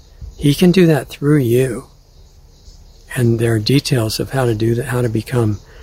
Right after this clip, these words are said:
available for that so it can actually happen. This is not a belief. I'm not trying to start a new religion. It's not, you know, a cult or anything like that.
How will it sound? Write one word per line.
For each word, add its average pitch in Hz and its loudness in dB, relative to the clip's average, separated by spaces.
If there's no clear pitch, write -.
available 123 2
for - -6
that 110 -6
so 123 -2
it 120 -6
can 117 -2
actually 113 -4
happen. 113 -4
This 123 -4
is 139 2
not 127 2
a 165 2
belief. 123 -4
I'm 127 -2
not 131 0
trying 139 0
to 123 -2
start 127 -4
a 120 -2
new 113 0
religion. 104 -6
It's - -10
not, 123 0
you 135 -8
know, 113 -6
a 120 -6
cult 120 -4
or 117 -2
anything 113 -2
like 107 -4
that. - -12